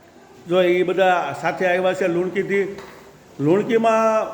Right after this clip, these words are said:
સ્મશાન બહુ જોરદાર બન્યું છે અને ત્યાં શિવકથાનું પણ ભવ્ય આયોજન કર્યું હતું,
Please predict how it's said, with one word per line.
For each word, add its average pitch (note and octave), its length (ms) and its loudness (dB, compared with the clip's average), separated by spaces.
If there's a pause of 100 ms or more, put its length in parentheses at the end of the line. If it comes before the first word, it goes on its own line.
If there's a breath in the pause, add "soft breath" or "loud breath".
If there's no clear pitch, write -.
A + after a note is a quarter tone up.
(400)
સ્મશાન G#3 400 0
બહુ G#3 180 4
જોરદાર F#3+ 400 0
બન્યું F#3+ 320 -4
છે G3+ 100 0
અને F#3 280 0
ત્યાં F#3 320 -4
શિવકથાનું G3 540 0
પણ F#3+ 120 -4
ભવ્ય E3+ 260 2
આયોજન E3+ 360 2
કર્યું D3+ 260 -2
હતું, B2+ 180 -6